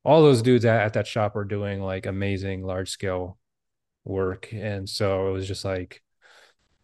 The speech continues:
um, learning more complex approaches to drawing, stenciling, um,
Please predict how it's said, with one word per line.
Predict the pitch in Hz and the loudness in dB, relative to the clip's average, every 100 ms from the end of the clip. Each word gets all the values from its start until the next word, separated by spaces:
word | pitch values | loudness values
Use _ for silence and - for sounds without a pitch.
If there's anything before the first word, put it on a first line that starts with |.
| - | -8
um, | 110 101 98 95 87 _ _ _ _ _ _ _ _ _ _ _ | -4 -2 -2 -6 -10 _ _ _ _ _ _ _ _ _ _ _
learning | 110 127 139 127 | 4 6 8 8
more | 120 120 123 123 | 6 6 6 6
complex | 110 - 120 120 110 127 123 - | 2 0 0 0 0 0 0 -4
approaches | - 117 - 123 117 123 120 113 | -12 -4 2 2 2 2 2 -2
to | - 113 110 104 101 98 | -6 -2 0 0 -2 -4
drawing, | 92 107 117 120 117 117 113 | -2 4 6 6 4 2 0
stenciling, | 107 - 117 110 120 113 110 110 107 104 107 104 95 - _ _ - | -2 -2 -2 0 -2 -2 0 -2 -2 -4 -6 -8 -10 -16 _ _ -10
um, | 110 98 98 95 90 | -6 -4 -4 -6 -10